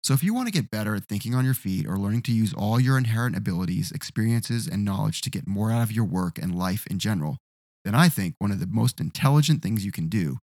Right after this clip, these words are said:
is take an improv class. So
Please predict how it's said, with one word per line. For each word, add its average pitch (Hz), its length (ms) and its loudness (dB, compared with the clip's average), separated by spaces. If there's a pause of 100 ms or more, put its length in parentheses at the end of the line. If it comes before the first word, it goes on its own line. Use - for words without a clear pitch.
(140)
is 98 120 -6
take 92 360 -6 (100)
an 92 100 0
improv 78 380 -2
class. - 380 -10 (1300)
So - 220 2